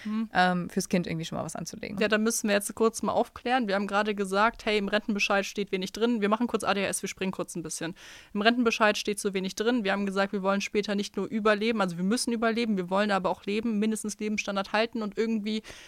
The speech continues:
Speaker 1: dann auch die Zeit, die wir da haben und Geld nutzen, da brauchen wir Mittel für. Wollen wir mal eine Zahl in den Raum werfen, die man mindestens zur Rente braucht, was unser Richtwert ist, wenn wir wissen, hey, wir als Beraterin, wir haben eine gute, ähm,
Speaker 2: Wir haben einen guten Job
Speaker 1: <clears throat> wir haben einen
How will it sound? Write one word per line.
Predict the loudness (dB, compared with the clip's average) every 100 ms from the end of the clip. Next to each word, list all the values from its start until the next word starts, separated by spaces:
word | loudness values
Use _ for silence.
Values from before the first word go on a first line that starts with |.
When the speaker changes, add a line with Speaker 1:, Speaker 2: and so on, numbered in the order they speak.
| -20 -20 -20 -2
Speaker 1:
dann | 2 4
auch | 2 0
die | -2
Zeit, | -2 -2
die | 0
wir | 0
da | 2
haben | 4 2 2 -2
und | -4 -6 -2
Geld | 0 0 -2
nutzen, | -4 -2 -2
da |
brauchen | -2 -2
wir | 0
Mittel | 0 -2 -4
für. | -6 -10 -12 -20 _
Wollen | 4
wir | 6
mal | 6
eine | 6 2 -4 _ -14
Zahl | 4 6 6
in |
den | 2 0
Raum | 2 2
werfen, | 0 0 0 -2
die | 0
man | 2
mindestens | 4 2 0 -4
zur | -4 -2
Rente | -2 -2 -4
braucht, | -2 -4 -4
was | -8 -2
unser | 0 0
Richtwert | 0 0 -2 0
ist, | -4 -4 -2
wenn | 0
wir | 0 0
wissen, | -2 -2
hey, | 0 0
wir | 0
als | -2
Beraterin, | -2 0 0 -2 -2
wir |
haben | -4
eine | -4
gute, | -4 -2 -2 -4 -12 -20 -20 -6
ähm, | -2 -2 0
Speaker 2:
Wir | 6
haben | 8
einen | 8
guten | 8
Job | 4 2
Speaker 1:
<clears throat> |
wir |
haben |
einen | 4